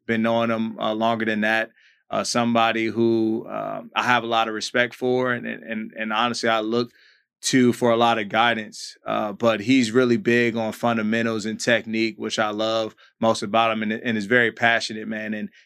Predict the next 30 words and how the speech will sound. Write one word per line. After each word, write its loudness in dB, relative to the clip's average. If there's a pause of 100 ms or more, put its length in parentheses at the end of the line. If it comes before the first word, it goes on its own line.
guys 4
are -4
responding -2
well 2
to -6
him, -6
so -4
that's 0
a -4
good -4
thing -2 (240)
to -4
see 2
thus 0
far. 4
And -2
then -2
J 4
G, 2 (280)
same 2
thing. 0 (120)
Um, 0
a -2
lot 6
of -4
energy, 0
a 2
lot 2
of -6
passion, -2